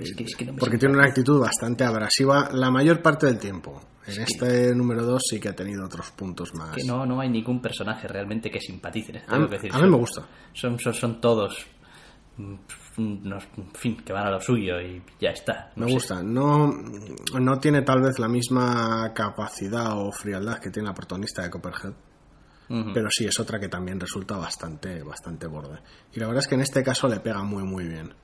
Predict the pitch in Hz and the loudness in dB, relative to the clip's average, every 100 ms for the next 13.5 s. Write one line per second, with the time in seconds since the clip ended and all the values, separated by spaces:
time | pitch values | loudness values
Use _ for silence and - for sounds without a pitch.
0 | _ - - - - - - - - 135 | _ -18 -16 -16 -20 -20 -20 -20 0 0
1 | 104 - - - - 101 113 - - - | 0 -6 -10 -18 -6 -2 -2 -4 -8 -8
2 | 147 - - - - - - 98 107 107 | -10 -14 -16 -18 -20 -20 -16 -6 -4 -4
3 | 90 76 76 80 - 113 101 101 95 101 | -6 -10 -10 2 2 2 -2 -4 -2 0
4 | - - 113 113 92 78 - - - _ | 2 2 2 0 -2 -6 -10 -12 -20 _
5 | _ - - - _ _ _ - - _ | _ -20 -20 -20 _ _ _ -20 -20 _
6 | - - - - 104 98 - 98 104 107 | -20 -20 -20 -14 -10 -8 -6 -4 -2 -2
7 | 113 113 113 113 92 214 - 226 196 226 | -4 -2 0 0 4 6 8 6 8 6
8 | 165 151 170 202 147 139 123 - - - | 6 4 8 8 6 4 0 -2 -6 0
9 | 139 - 135 156 196 - 143 156 165 151 | 2 2 2 2 2 6 8 12 12 12
10 | 262 - 131 131 139 143 143 143 139 147 | 10 8 4 6 8 10 12 12 12 10
11 | 156 160 131 - 117 110 107 - 110 95 | 12 12 10 6 2 0 0 0 -2 -2
12 | 87 92 87 85 85 - 92 82 80 95 | -4 -6 -6 -6 -8 -8 -8 -10 -10 -10
13 | 85 85 85 - 78 | -10 -12 -12 -10 -10